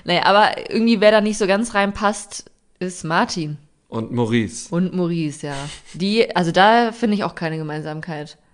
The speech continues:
Speaker 2: Nee. Also Martin und Maurice, da gibt's ja wiederum die Gemeinsamkeit, die waren immerhin in der gleichen Love Island Staffel. Martin war der Hauptdarsteller, Maurice war da Sidekick für irgendwie vier bis sieben Tage, aber ansonsten waren sie immerhin in der gleichen Staffel gewesen.
Speaker 1: Ja, und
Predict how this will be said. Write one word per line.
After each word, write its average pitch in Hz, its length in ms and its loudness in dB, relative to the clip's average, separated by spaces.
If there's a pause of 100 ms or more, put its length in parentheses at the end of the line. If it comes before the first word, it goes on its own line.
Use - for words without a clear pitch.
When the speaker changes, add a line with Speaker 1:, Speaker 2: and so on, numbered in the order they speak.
Speaker 2:
Nee. 110 240 -4 (220)
Also 131 180 2
Martin 135 340 2
und 123 140 -2
Maurice, 120 380 -2
da 117 80 0
gibt's 131 200 -4
ja 135 60 -2
wiederum 135 240 -2
die 135 100 -6
Gemeinsamkeit, 135 540 -4
die 117 80 -4
waren 120 160 0
immerhin 135 240 -4
in 123 80 -4
der 117 80 0
gleichen 127 340 -4
Love 117 280 0
Island 127 300 -2
Staffel. 110 520 -4 (200)
Martin 123 360 0
war 127 80 6
der 120 160 0
Hauptdarsteller, 147 600 0
Maurice 127 380 -2
war 123 140 0
da 120 400 0 (220)
Sidekick 156 920 -2
für 139 360 0
irgendwie 131 480 -2
vier 139 260 -4
bis 127 160 -4
sieben 131 220 -2
Tage, 143 500 0
aber 120 240 -2
ansonsten 151 720 -4 (240)
waren 120 240 0
sie 135 80 -2
immerhin 135 220 -2
in 139 40 -4
der 135 80 -4
gleichen 131 220 -4
Staffel 101 320 -6
gewesen. 98 340 -12 (300)
Speaker 1:
Ja, 160 240 -4
und 139 500 -4